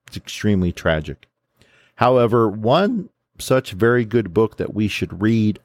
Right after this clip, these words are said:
over and over and over again is these, this excellent book that we cover today, David Potter's The Impending Crisis,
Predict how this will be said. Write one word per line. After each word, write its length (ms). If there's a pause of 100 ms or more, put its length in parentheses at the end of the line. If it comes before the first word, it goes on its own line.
over 460
and 260
over 440
and 260
over 280
again 440 (800)
is 220
these, 420 (100)
this 240
excellent 400
book 180
that 140
we 120
cover 300
today, 500 (200)
David 320
Potter's 420
The 140
Impending 500
Crisis, 640